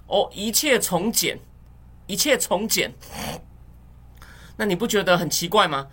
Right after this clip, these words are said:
这是，这是前总理耶，各位，而且呢，才卸任，才卸任多久？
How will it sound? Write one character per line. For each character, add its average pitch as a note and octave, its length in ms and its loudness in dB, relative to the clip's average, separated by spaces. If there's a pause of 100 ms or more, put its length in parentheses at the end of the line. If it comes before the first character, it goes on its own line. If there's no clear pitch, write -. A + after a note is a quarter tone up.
(220)
这 B3+ 100 -2
是， A#3 220 0 (200)
这 C#4+ 100 -6
是 C#4 120 -4
前 G#3+ 360 0
总 A3 260 2
理 G3+ 180 0
耶， C#3 120 2
各 G#3 160 2
位， E3 300 4
而 F#3+ 100 -4
且 G#3 120 4
呢， F3+ 200 0 (280)
才 G#3 220 0
卸 C#4 300 2
任， G#3+ 800 2
才 G3 220 2
卸 B3+ 200 4
任 B3+ 160 6
多 G#3+ 120 4
久？ D3+ 280 0